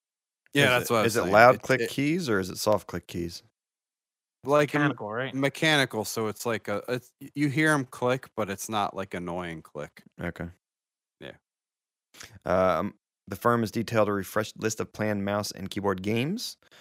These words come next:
Speaker 2: Uh, among the new entries, Gears five, PlayerUnknown's Battlegrounds, um, uh, The Sims four,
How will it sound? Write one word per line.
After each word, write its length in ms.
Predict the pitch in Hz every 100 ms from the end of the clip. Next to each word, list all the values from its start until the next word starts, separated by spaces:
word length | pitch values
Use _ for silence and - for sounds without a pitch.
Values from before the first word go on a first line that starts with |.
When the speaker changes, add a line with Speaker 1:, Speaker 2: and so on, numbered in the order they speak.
| - _ -
Speaker 2:
Uh, 260 | 82 90
among 220 | 62 95 95
the 80 | 95
new 120 | 98
entries, 520 | 101 98 95 92 87
Gears 320 | - 95 90
five, 640 | - 95 95 101 104 120 - _
PlayerUnknown's 800 | 98 92 92 - 90 90 92 92
Battlegrounds, 800 | 90 95 107 107 107 107 113 113 - - _ _ _ -
um, 560 | 82 87 82 82 80 - -
uh, 200 | 78 76
The 100 | 80
Sims 300 | - 87 -
four, 520 | - 127 139 156